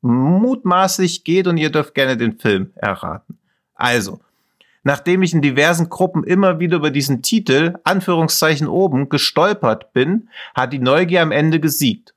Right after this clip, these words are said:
Und was soll ich sagen? Selten ist mir während eines Filmes so schummerig geworden, aber nicht wegen des Gezeigten, sondern eher der Art der Kameraführung geschuldet. Des Weiteren hätte man hi-, definitiv eine Epilepsie-Warnung für den Vor- und kurz vor Abspann einblenden können. Das Geflacker war ja gemeingefährlich.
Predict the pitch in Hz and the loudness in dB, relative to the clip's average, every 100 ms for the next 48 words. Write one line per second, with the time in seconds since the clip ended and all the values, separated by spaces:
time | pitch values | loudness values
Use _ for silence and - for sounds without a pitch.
0 | - 135 135 - 139 120 - 120 165 185 | -4 0 0 2 0 0 0 2 2 0
1 | 175 143 190 190 - 170 147 156 139 135 | 0 0 0 -2 -2 0 2 2 2 0
2 | 120 - 175 165 127 - - 196 165 107 | 0 0 0 0 -2 -2 -2 0 0 0
3 | 101 117 98 110 147 127 113 120 143 - | -4 -4 -2 0 0 0 0 2 0 -2
4 | 139 123 107 - - - 139 170 - 180 | -2 0 0 -2 -4 -2 -2 -4 -6 -4
5 | 160 139 123 123 135 156 131 120 139 143 | 0 0 0 0 0 2 0 0 -2 -2
6 | - 165 151 104 98 - 104 95 101 - | -4 -2 0 0 -2 -2 -2 -2 -4 -2
7 | 107 101 98 _ _ _ _ _ - - | -2 -2 -6 _ _ _ _ _ -2 0
8 | 117 127 180 170 151 160 156 143 135 160 | 2 2 2 2 2 0 0 2 2 0
9 | 160 170 185 160 156 170 165 131 123 123 | 0 0 2 0 2 0 2 0 2 0
10 | 131 120 - - 175 127 143 165 160 135 | 2 0 -2 -2 0 2 2 0 -2 0
11 | 123 110 - 165 220 262 - 208 226 - | 0 -2 -2 0 2 -2 -2 -2 -2 0
12 | 214 214 - 165 180 - - 107 - 110 | 0 0 -2 -2 -4 -4 -2 -2 0 -2
13 | 104 107 95 - 113 98 101 - 120 135 | 0 -2 -2 -4 -2 0 0 -2 -4 -2
14 | 165 170 139 143 139 131 123 131 131 107 | 0 0 2 2 2 2 0 2 0 -2
15 | - 95 95 98 | -2 -2 -2 -4